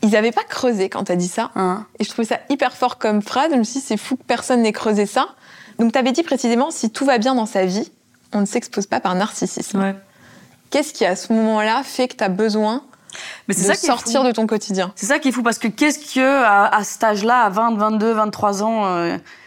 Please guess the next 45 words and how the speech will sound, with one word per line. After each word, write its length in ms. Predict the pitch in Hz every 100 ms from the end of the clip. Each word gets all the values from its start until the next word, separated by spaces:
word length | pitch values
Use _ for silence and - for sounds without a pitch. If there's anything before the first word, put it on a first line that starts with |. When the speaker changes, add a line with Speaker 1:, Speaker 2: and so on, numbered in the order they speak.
| -
Speaker 2:
quels 140 | - 240
sont 180 | - 247
tes 100 | 220
problèmes 400 | - 208 226 208
à 60 |
cet 120 | 180
âge-là, 260 | 202 190 185
tu 140 | -
vois ? 100 | 190
En 80 | 185
tout 100 | 175
cas, 160 | 170 220
moi, 360 | 208 208 226
dans 120 | 220 190
ma 180 | 180
vie, 240 | 180 202 294 - _ _ - - - _ -
euh, 760 | 87 87 92 92 90 73 64 - - _ _ _ _ _ _ -
j'ai 240 | 185 175
jamais 380 | 180 190 233 233
fait 200 | 226 277
ce, 1080 | 262 220 202 190 190 185 180 180 175 165 156 - -
j'ai 140 | 190
jamais 220 | 214 240
eu 40 | 240
cette 200 | 226 -
réflexion 560 | 226 196 214 - 240
plus 160 | 226 214
profonde. 440 | - 214 - 208 202 - - -
Je 160 | 190 214
sais 240 | - 311
que 80 | 320
c'est 100 | 285
la 140 | 240
vérité, 500 | 208 220 202 - 233 - _ _ - _ _ -
Speaker 1:
Mais 60 | 190
Speaker 2:
et 20 |
j'en 100 | 247
Speaker 1:
t'arrives 120 | 220
Speaker 2:
suis 80 | 240
Speaker 1:
pas 100 | 330
à 40 |
Speaker 2:
encore 140 | 285 262
Speaker 1:
le 60 |
mettre, 220 | 240 247 269
Speaker 2:
persuadée, 220 | 220